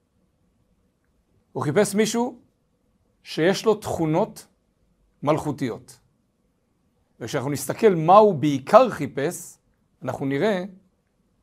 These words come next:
שזאת התכונה העיקרית שצריכה להיות לא רק אצל מלך, אלא למעשה אצל כל אדם.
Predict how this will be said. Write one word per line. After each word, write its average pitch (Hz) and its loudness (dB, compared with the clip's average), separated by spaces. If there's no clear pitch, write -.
שזאת 143 -2
התכונה 151 -2
העיקרית 175 -4
שצריכה 147 -8
להיות 151 -4
לא 160 0
רק 156 -2
אצל 131 -6
מלך, 196 -4
אלא 165 4
למעשה 165 2
אצל 147 -6
כל 139 -4
אדם. 104 -8